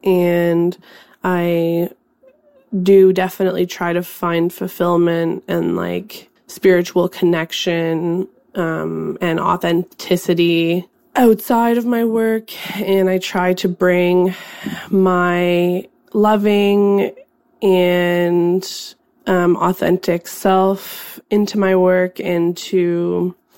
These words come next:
like, not neglect that part of myself and to allow her to shine through, um, while I'm at work as well. But that is very difficult.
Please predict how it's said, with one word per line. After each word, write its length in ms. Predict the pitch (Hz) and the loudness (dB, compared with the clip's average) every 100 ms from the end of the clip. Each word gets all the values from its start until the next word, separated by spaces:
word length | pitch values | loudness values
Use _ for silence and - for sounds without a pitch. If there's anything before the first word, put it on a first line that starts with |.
| _ _ - | _ _ -6
like, 420 | - - - - - _ _ - | -2 -2 -6 -16 -20 _ _ 0
not 340 | 196 180 165 | 2 4 2
neglect 560 | 180 170 175 160 170 - | 0 -2 -2 -4 -6 -6
that 180 | - - | -8 -4
part 180 | 165 | -4
of 60 | 170 | -2
myself 800 | 175 180 - - - 190 - - | -2 -4 -4 -4 -4 -6 -12 -14
and 180 | - 170 | -6 -4
to 160 | - 175 | -2 -4
allow 520 | 170 170 170 - 185 | -2 -2 -2 -2 -4
her 320 | 190 - 175 | -6 -4 -4
to 160 | 175 190 | -4 -6
shine 400 | 175 - 170 175 | -6 -6 -6 -8
through, 720 | - 196 185 180 175 175 185 - - _ _ _ _ _ | -8 -2 2 2 2 0 -2 -6 -20 _ _ _ _ _
um, 680 | - 170 170 175 180 185 190 - _ _ _ | -4 -4 -2 -2 -2 -2 -6 -10 _ _ _
while 200 | 196 185 | 2 2
I'm 160 | 170 170 | 4 2
at 100 | 165 | 0
work 540 | 185 170 170 - - - - | -2 0 -2 -6 -20 -20 -16
as 320 | 220 190 180 - | -6 -4 -2 -2
well. 420 | 170 175 262 302 _ _ - - - - _ _ _ _ | -2 0 0 -2 _ _ -20 -20 -20 -20 _ _ _ _
But 880 | 190 185 196 196 196 190 - - - - - | -6 0 2 4 2 0 -4 -16 -16 -16 -6
that 220 | 202 214 | -2 0
is 140 | 240 | 0
very 300 | 208 202 190 | 0 2 2
difficult. 720 | 180 175 - 185 190 185 180 | 2 0 -2 -2 0 2 0